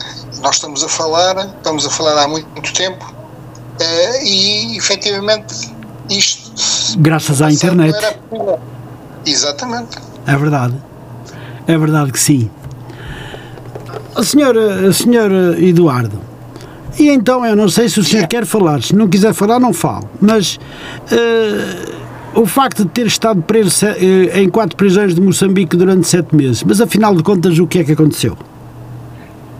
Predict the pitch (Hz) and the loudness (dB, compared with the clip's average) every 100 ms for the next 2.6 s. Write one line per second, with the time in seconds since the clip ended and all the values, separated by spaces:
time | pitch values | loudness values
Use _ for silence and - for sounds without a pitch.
0 | - - - 185 165 151 - - 190 180 | -18 -12 -2 0 0 -4 -4 -4 -4 -4
1 | 170 - - - - - - - - - | -8 -12 -14 -4 -4 -4 -6 -4 -4 -6
2 | - - - - - 185 | -12 -12 -10 -6 4 4